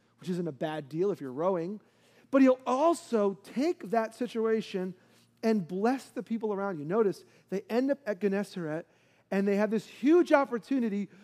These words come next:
to bless all of these people who are broken and in need, and the disciples are there with him. You may feel like you've gone sideways, but the good news of the kingdom of God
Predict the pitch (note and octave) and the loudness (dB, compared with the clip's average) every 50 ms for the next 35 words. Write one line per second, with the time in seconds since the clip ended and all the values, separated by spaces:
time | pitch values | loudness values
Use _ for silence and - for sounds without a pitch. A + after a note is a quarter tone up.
0 | - - _ - C4 G#3+ F#3 A#3+ B3+ B3 A#3 - - - - - A#3+ C#4+ E4 F4+ | -20 -14 _ -2 -2 -2 0 4 4 4 4 4 0 -6 -8 -4 2 4 4 4
1 | F4+ E4+ D#4 D4+ C4 G#3 - - B3+ B3 - - A#3 F3+ F#3 G3 G3 F#3 E3+ D3+ | 4 4 4 2 2 2 0 -2 -2 -2 -2 -2 -2 0 0 2 0 0 -2 -4
2 | - - C4 C#4+ D4 D#4 D#4+ D#4 - C4+ B3+ A3+ A3 G3+ G3+ G3 G3 G#3 A#3 A#3+ | -6 -4 0 4 6 6 4 4 2 -2 0 2 2 2 0 0 0 2 4 4
3 | A#3+ A#3 - - - - - - _ _ - A3 A3 G#3 F3 E3 F3+ E3+ - - | 4 2 2 -2 -8 -20 -20 -20 _ _ 0 0 2 0 0 -2 -6 -8 -6 -6
4 | - A#3+ B3+ C4 B3+ - A#3+ A#3 G#3+ - - E3 F3+ F#3 F#3 D#3+ C#3 D3 F#3+ G3+ | -4 -2 -2 -2 -2 -2 -4 -4 -4 -6 -8 -8 -6 -6 -6 -6 -4 -4 -2 -2
5 | G#3 G#3 G#3 G#3 F#3+ - _ _ _ _ F#3 D#3+ G3 G#3 G3+ - G#3 F#3+ D3 A2+ | -2 -2 -4 -6 -8 -12 _ _ _ _ -4 -2 -2 -2 -2 -2 -6 -8 -8 -8
6 | G#2+ G#2 _ _ _ _ _ _ _ _ _ _ _ _ _ _ _ _ _ _ | -12 -16 _ _ _ _ _ _ _ _ _ _ _ _ _ _ _ _ _ _
7 | _ _ _ _ _ _ _ _ _ _ _ _ _ _ _ - F#3+ A3 A3+ B3+ | _ _ _ _ _ _ _ _ _ _ _ _ _ _ _ -2 0 4 4 4
8 | B3+ B3 - - B3+ B3 A3+ - G#3+ F#3+ E3 G#3 G#3 G#3 G3+ F#3+ - - - A3+ | 4 4 2 0 0 0 0 -2 -6 -4 -2 0 0 0 0 -4 -6 -8 -6 -6
9 | G#3 A3 A#3 G#3 A#3 G#3 D#3 B2+ A#2+ A2 - - - F3+ G#3 F3+ D#3 G#3 A#3+ A3 | -4 -4 -4 -4 -4 -6 -6 -6 -8 -10 -14 -16 -12 -10 -8 -4 -2 -2 0 0
10 | B3 A#3+ G#3 G3 F#3+ F3+ D#3+ G#3 G#3+ G#3 G3 F3+ F3 D#3 C#3+ G3 G3+ G#3+ A3 G#3 | -2 -4 -4 -4 -6 -6 -4 -4 -4 -2 -4 -4 -6 -4 0 0 2 4 4 2
11 | F#3+ | 0